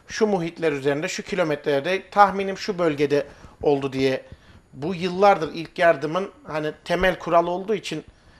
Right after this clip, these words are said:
iletişim araçları da o zaman ona göreydi. Ama bugün böyle bir konumla bildirdim deyince ben çok mutlu oldum. De-,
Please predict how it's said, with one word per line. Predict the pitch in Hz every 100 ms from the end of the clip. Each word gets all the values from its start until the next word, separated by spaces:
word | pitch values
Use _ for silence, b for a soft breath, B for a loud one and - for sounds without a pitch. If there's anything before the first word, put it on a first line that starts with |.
| b
iletişim | 170 180 - - 202
araçları | 180 180 - 190 160
da |
o |
zaman | 147 143 139
ona | 131 135
göreydi. | 135 135 147 240 - B B
Ama | 139 160 170
bugün | 185 196 202
böyle | 202 208
bir | 196
konumla | - 190 208 202 180
bildirdim | 180 185 190 196 214 190
deyince | 233 202 220
ben | 214
çok | - 214 208
mutlu | 208 185
oldum. | 156 156
De-, | 180